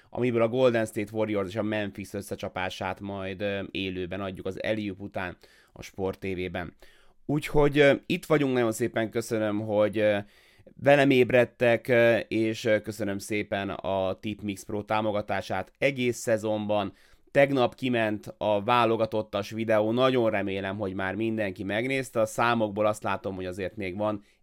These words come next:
egy-két ember, akinek kimarad, de amint vége van a streamnek, tényleg szeretnélek megkérni, hogy menjetek fel a Tipmix YouTube csatornájára, és nézzétek meg a Mi vagyunk a favoritok első részét, amely a magyar válogatott V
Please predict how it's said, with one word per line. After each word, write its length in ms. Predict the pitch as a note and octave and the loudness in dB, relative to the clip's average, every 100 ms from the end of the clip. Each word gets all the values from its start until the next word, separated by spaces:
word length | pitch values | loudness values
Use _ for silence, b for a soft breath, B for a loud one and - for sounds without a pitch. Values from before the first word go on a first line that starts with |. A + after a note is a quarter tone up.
| - | -6
egy-két 540 | A#2+ B2 - A2+ G#2 | 0 0 -2 -4 -2
ember, 420 | G#2+ A2 G#2+ G2+ - b b | -2 -2 0 -2 -4 b b
akinek 460 | - A#2 A#2 A2 G2+ | -6 -4 -2 -2 -2
kimarad, 460 | B2+ B2 A#2 A2+ | -2 2 4 2
de 80 | A2 | 2
amint 400 | - C#3 C#3+ A#2 | 0 0 0 -2
vége 260 | A2 G#2+ G#2 | -2 0 0
van 140 | G#2 | -2
a 60 | G2 | -4
streamnek, 540 | - G#2+ G#2 G2 F#2 | -6 -4 -4 -4 -4
tényleg 320 | A2+ G#2+ G2 | -4 -4 -4
szeretnélek 540 | - G2 F#2 G2 F#2 F#2 | -6 -6 -6 -6 -8 -6
megkérni, 420 | G2 F#2+ G#2 G2 | -8 -8 -8 -6
hogy 80 | G2+ | -4
menjetek 420 | G#2+ G#2 F2+ F#2+ | -2 -2 -4 -6
fel 300 | - G#2 - B B B | -2 -2 -4 B B B
a 140 | G#2+ | -12
Tipmix 500 | - C3+ C3+ A#2+ G#2 | -4 -4 0 -2 -2
YouTube 280 | B2+ A#2+ A#2+ | -4 -6 -6
csatornájára, 640 | - A#2 A2+ G#2+ G#2 G#2+ G#2 | -4 -4 0 -2 0 -2 -2
és 120 | G#2 | -4
nézzétek 460 | A2+ A2 G#2 G2 | -4 -4 -4 -4
meg 140 | G#2+ G#2+ | -4 -4
a 60 | |
Mi 160 | G#2+ C3 | -2 0
vagyunk 340 | A#2 G#2+ G#2 | 2 2 0
a 60 | G2+ | -2
favoritok 560 | - G#2+ G#2 G2+ F#2 - | 0 0 0 -2 -6 -4
első 380 | G#2 G#2+ G2+ | -4 -4 -8
részét, 460 | G2 A2+ A#2 A2+ G#2 B B B B | -6 -6 -4 -4 -4 B B B B
amely 200 | - A2 | -6 -2
a 20 | |
magyar 300 | A2 A2 G#2 | 0 2 2
válogatott 580 | G#2+ A2 G2+ G2+ G2 G2 | 4 4 4 0 -2 -6
V 120 | G#2 | 0